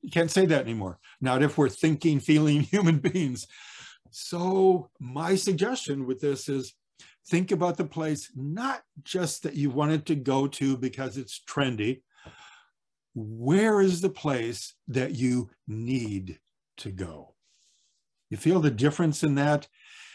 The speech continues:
It's the need of your spirit, the need of the soul. Also, where is there a place on what they, my grandmother used to call <laughs> the, God's green earth,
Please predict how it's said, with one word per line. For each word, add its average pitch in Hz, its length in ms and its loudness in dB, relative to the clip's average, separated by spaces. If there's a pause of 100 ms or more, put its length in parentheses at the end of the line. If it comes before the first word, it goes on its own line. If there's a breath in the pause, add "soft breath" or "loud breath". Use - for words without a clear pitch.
It's 113 220 -10
the 131 180 0
need 147 280 6
of 131 100 2
your 131 120 2
spirit, 151 500 0
the 120 140 -4
need 139 320 0
of 120 280 -6
the 123 100 -6
soul. 131 560 0 (1300 soft breath)
Also, 147 720 0
where 156 640 2
is 156 200 0
there 143 200 0
a 143 80 0
place 120 480 -6 (100)
on 107 380 -6
what 107 220 -6
they, 113 120 -6
my 107 220 -2
grandmother 139 560 4
used 127 300 2
to 131 60 -2
call 113 500 -2 (100)
<laughs> - 140 -12
the, - 580 -8 (260 loud breath)
God's 135 340 4
green 147 300 6
earth, 120 300 2